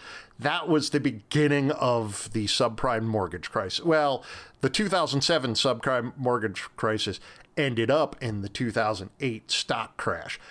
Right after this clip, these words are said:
The film, I believe, was already in the can before this, so it really didn't deal with any of this. Um,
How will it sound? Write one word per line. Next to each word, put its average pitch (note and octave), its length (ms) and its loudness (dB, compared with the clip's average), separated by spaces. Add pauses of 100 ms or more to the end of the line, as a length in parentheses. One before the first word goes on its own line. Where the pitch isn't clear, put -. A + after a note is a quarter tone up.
(160)
The - 80 0
film, C#4 380 2
I - 80 0
believe, E3+ 320 4
was C3+ 140 2
already F3+ 300 2
in E3 80 2
the D3+ 80 2
can E3+ 440 2
before C3+ 340 2
this, G#2+ 220 0
so D#3 380 2
it G#3+ 140 0
really C#4 220 2
didn't C4+ 200 0
deal C#4 180 4
with F3 120 4
any C#3 180 4
of A#2 80 4
this. A2 240 0 (460)
Um, C#3 400 2